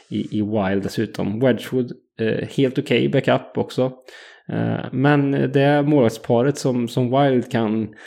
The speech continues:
kan sätta upp här med då Gustafsson som har den, den säsongen han har och Fleury. Ja, det, det är faktiskt att jag ger en knapp, knapp, knapp fördel till, till det, trots att Ottinger som ju visade under fjolårets slutspel vad han är kapabel att göra.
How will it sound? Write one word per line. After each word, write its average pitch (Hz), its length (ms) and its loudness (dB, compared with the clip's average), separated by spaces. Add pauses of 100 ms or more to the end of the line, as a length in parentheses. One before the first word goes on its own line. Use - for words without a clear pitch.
(480)
kan 123 120 2
sätta 123 240 0
upp 151 240 0
här 104 140 2
med 110 160 2
då 110 180 4
Gustafsson 117 600 0
som 120 180 0
har 113 140 2
den, 107 720 -2
den 107 240 0
säsongen 110 360 2
han 131 280 4
har 104 120 2
och 107 120 0
Fleury. 113 580 0 (720)
Ja, 151 380 0
det, 147 340 0
det 143 260 0
är 151 200 0
faktiskt - 300 -4
att - 120 -2
jag 139 100 4
ger 131 180 2
en 127 220 0 (360)
knapp, 170 560 -2
knapp, - 340 -4
knapp - 180 -6
fördel 95 520 -2
till, 101 400 -2
till 107 180 -2
det, 113 380 2
trots - 300 -6
att - 60 -2
Ottinger 110 560 0
som 104 260 0
ju 101 100 2
visade 104 300 0
under 104 160 -4
fjolårets 117 280 2
slutspel 110 400 0
vad 104 140 -2
han 151 300 0
är 101 40 2
kapabel 101 400 -2
att 98 60 2
göra. 107 280 0